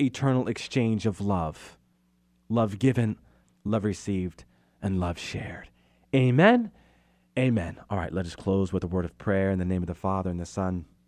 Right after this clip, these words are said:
and the Holy Spirit. Amen. Good and gracious God, we just give you special thanks and praise for the gift of another day, another evening, for being able to reflect into your living word, your mystery,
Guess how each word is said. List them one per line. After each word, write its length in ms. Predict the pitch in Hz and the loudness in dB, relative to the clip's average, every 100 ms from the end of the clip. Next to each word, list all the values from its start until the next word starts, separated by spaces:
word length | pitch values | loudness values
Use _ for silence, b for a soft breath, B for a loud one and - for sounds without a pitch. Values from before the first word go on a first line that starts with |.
| _ _ _ _ _ _ | _ _ _ _ _ _
and 140 | - 98 | -6 -4
the 60 | |
Holy 260 | 82 98 92 | -2 -2 -2
Spirit. 420 | 85 - 110 104 | -6 -4 -2 0
Amen. 460 | 95 95 101 104 95 | -2 -2 0 0 0
Good 180 | 117 107 | 0 0
and 140 | 101 | 0
gracious 400 | 110 107 101 - | 0 0 -2 -4
God, 300 | - 113 110 | 0 2 2
we 100 | 101 | 0
just 240 | 104 101 | -2 -2
give 160 | - 107 | -2 -2
you 80 | 104 | -2
special 320 | - 107 107 | -2 -4 -2
thanks 320 | 104 110 - | 0 0 0
and 100 | 98 | -4
praise 460 | - 113 110 104 101 | -2 0 2 2 -2
for 100 | 107 | -4
the 120 | 92 | -4
gift 280 | 123 123 - | 0 -2 0
of 120 | 104 | -2
another 260 | 98 104 98 | -2 -2 -2
day, 480 | 110 131 127 117 90 _ _ _ _ _ _ _ _ _ _ - | 0 2 2 0 -4 _ _ _ _ _ _ _ _ _ _ -4
another 340 | 110 113 107 - | 0 0 0 -2
evening, 580 | 135 135 123 120 104 101 _ _ _ _ _ | -2 -2 -2 -4 -4 -8 _ _ _ _ _
for 140 | 123 | -4
being 320 | 113 143 170 | 0 2 4
able 220 | 143 143 143 | 2 2 0
to 180 | 120 | 0
reflect 640 | 110 110 - 120 131 135 - | -2 -4 -4 -2 -2 -2 -4
into 420 | 113 98 - 107 | -4 -4 -2 -2
your 260 | 98 98 95 | 0 0 -2
living 420 | 95 113 120 107 | 0 2 2 0
word, 320 | 98 107 107 | 0 0 0
your 220 | 101 92 85 | -2 -2 -2
mystery, 880 | 90 110 110 - - 107 107 104 | 0 0 -2 -8 -6 -4 -4 -6